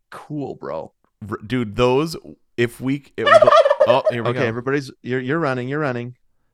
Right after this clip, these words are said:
Speaker 2: Dude, with those pumps, those are legit cool now.
Speaker 1: Oh, yeah. People would die for these shoes. They look awesome.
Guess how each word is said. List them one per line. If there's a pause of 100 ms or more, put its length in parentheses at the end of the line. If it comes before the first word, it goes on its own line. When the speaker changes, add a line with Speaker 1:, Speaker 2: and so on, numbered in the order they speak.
(140)
Speaker 2:
Dude,
with
those
pumps,
those
are
legit
cool
now. (560)
Speaker 1:
Oh,
yeah. (340)
People
would
die
for
these
shoes. (100)
They
look
awesome.